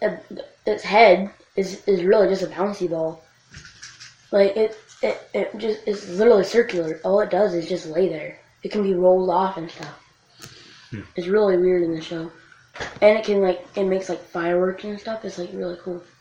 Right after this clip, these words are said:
Speaker 1: And there's another Pokemon that's kind of like it, I think. But it's, like, a black, like, a darker type,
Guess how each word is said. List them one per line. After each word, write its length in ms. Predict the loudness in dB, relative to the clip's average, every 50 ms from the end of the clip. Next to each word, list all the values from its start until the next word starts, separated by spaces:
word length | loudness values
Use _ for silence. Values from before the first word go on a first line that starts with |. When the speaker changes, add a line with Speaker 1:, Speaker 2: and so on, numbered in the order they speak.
| _ _ _ _ -20 -20 -20 -20 -20 _ -4
Speaker 1:
And 120 | -2 0 0
there's 140 | 0 0 0
another 640 | 0 0 2 2 2 2 2 2 0 -2 -4 -6 -14 _ _ _ _ _ _ _ _ _
Pokemon 480 | -4 -4 -4 -2 -2 0 0 0 0 -2
that's 140 | -4 -6 -10
kind 360 | -10 -8 -6 -4 -4 -4 -4
of 80 | -4 -4
like 220 | -4 -6 -6 -6
it, 60 | -8
I 100 | -8 -8
think. 360 | -8 -8 -8 -8 -10 -10 -14 -18 _ _ _ _ _ _ _ _ -4
But 140 | -2 -2
it's, 240 | -2 -4 -6 -8 -6
like, 120 | -4 -4 -4
a 60 | -6
black, 380 | -8 -8 -8 -8 -8 -8 -10 -12 -18 -20 _ _ _ _ _ _ -8
like, 140 | -6 -4 -4
a 80 | -4 -6
darker 420 | -6 -8 -10 -10 -10 -8 -10 -10
type, 340 | -8 -6 -6 -6 -6 -6